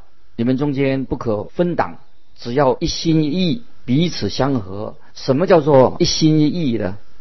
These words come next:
就是说，我们要以基督的心为心啊。这个记载在腓立比书第二章五到八节啊。听众朋友，我们去看腓立比书第二章五到八节，我们要以基督的心为心。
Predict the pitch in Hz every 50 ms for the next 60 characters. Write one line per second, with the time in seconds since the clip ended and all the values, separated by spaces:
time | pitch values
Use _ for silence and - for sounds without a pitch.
0 | - - - - - - 151 131 135 131 123 135 131 123 123 120 101 101 - 113
1 | 117 123 131 139 135 120 107 101 98 92 - - - 143 127 107 135 127 120 117
2 | - - - 131 123 113 104 107 120 117 - - 135 127 123 - - _ _ _
3 | _ - - 98 90 87 95 101 117 120 117 110 - 127 107 107 101 98 113 107
4 | - 135 123 123 113 107 101 98 - - 120 120 117 - - 135 120 117 107 123
5 | 123 120 107 98 104 101 113 113 104 120 123 120 - 104 101 - - _ _ _
6 | _ _ - 87 90 - - 120 117 98 107 113 110 107 95 101 101 - - -
7 | 120 113 95 - - 127 123 113 113 110 98 101 127 127 117 113 143 143 131 113
8 | 127 127 117 107 113 117 113 123 123 123 101 110 101 107 90 - - - - -
9 | - 113 120 135 135 117 110 113 107 - 175 175 156 165 147 151 - - 156 151
10 | 123 123 127 123 - - 151 147 151